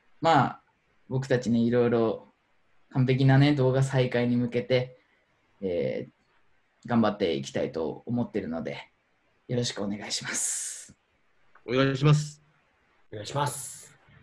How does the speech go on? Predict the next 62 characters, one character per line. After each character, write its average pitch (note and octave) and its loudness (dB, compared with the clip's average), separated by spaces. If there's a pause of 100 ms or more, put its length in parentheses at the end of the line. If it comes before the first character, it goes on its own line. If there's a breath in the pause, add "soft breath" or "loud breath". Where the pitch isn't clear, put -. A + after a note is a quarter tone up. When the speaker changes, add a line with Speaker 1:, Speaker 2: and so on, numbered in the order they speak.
(140)
Speaker 1:
ま D3 0
あ、 C3+ 2
そ C3+ -2
の、 A#2+ 2
皆 E3 4
さ F#3+ 4
ん C#3+ 6
も A#2+ 2
ね、 C3 0 (300)
こ D3+ 0
の D3+ 4
動 D#3 6
画 D#3+ 6
を D#3 6
通 F3 4
し E3+ 0
て、 C3+ 0
そ C3 -2
の、 A#2 2
改 C#3+ 4
め D#3+ 2
て B2+ 0 (320 soft breath)
自 C3+ 2
分 C#3+ 4
の C#3+ 4
そ D3 -2
の C3 2
感 D3 0
染、 D3+ -2 (1000 loud breath)
感 E3 0
染 E3+ 0
対 F#3 4
策 C3 0
を F#2+ -2 (160)
見 B2+ 2
直 C#3+ 6
し C#3 0
て C#3+ 4
い B2 -4
た C3+ 2
だ D3 4
け D#3+ 0
た F#3+ 2
ら E3+ 6
い - -6 (280)
い D3+ -2
な D#3 4
っ - -4
て - -8 (140)
思 A#2 -4
っ - -12
て A2 -6
ま E2 -10
す。 - -14 (200)
は - -14
い。 - -18 (2750 soft breath)
Speaker 3:
ま C3+ 0
あ、 - 4
ち E3 4
ょ E3+ 8
っ - -6
と - 2